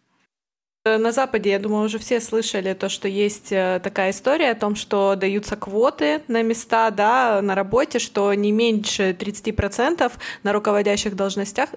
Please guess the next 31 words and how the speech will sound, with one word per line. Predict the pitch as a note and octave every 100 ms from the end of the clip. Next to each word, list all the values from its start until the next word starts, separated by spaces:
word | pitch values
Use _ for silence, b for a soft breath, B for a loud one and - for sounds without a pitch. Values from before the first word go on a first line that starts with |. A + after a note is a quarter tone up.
| -
если | G3 F#3 G3+
я | F#3
не |
ошибаюсь, | F3+ F#3 F3 E3
тридцать | - F#3 -
процентов, | - F#3 F#3+ F3+
да, | A#3 B B B
должны | F#3 F#3+ A3+
занимать | B3+ A3 G3+ G#3
женщины. | G#3 F3 E3 - F3+
И | G3+
как | G3 G#3+
вы | A3+
думаете, | A#3 A3+ A3+
как | A3 A3
можно | A3+ A#3+ A3+ G#3 F#3+
эту | - A3 G#3+ - G#3 G3
проблему | G3+ G3 G#3+ B3 F4+ F4 G#3+ F#3+ F#3 F3
вот | F3
на | F#3+
государственном | F#3 G3 G3 F3+ - F3+
уровне, | G#3 A#3 G#3+
э, | F#3+ - F#3
начать | F#3 G3 F#3+
решать | G#3 - F#3+
в | G3
России? | G#3 - E3
Тоже | F#3+ D#4 D#4+
такие | A#3+ - G#3
квоты | G#3 G3+ C4+ F4 A#3
вводить | G3 F#3 F3+ F3